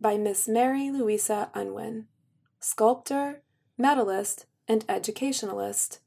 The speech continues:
and it is arguably her most lasting contribution to the field of education.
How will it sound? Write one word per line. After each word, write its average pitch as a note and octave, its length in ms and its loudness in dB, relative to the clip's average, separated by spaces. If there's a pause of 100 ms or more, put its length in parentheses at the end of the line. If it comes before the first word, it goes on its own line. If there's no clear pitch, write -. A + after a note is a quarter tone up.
(520)
and G#3 240 0
it G#3+ 80 6
is G#3+ 240 4
arguably C4 640 2
her A#3 200 -2
most G#3 500 0
lasting G#3+ 540 0
contribution A3+ 760 0
to G#3+ 120 -4
the B3+ 100 2
field G#3 300 -2
of G3 100 -4
education. G#3+ 800 -6